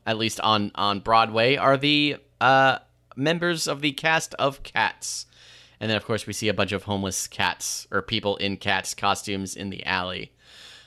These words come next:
Uh, next, they go to the top of the Empire State Building, where, um, first Ki-,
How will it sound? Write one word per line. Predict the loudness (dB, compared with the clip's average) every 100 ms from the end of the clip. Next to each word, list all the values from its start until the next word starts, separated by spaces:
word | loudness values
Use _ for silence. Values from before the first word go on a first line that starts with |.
| _ _ 0
Uh, | 4 4 4
next, | 2 2 0
they | 2
go | 4 2
to |
the | 2 -2
top | 0 0 0
of | -2
the | -2 0
Empire | -2 0 2 2
State | -2 0 2 2 2
Building, | 2 4 4 2 0 -8 -18 -20 -20 _ -4
where, | 4 6 8 6 6 4
um, | 4 6 4 2 -2 -6 -12 _ _ _ _ _ _ -2
first | 2 2 2 -4
Ki-, | -2 0 -2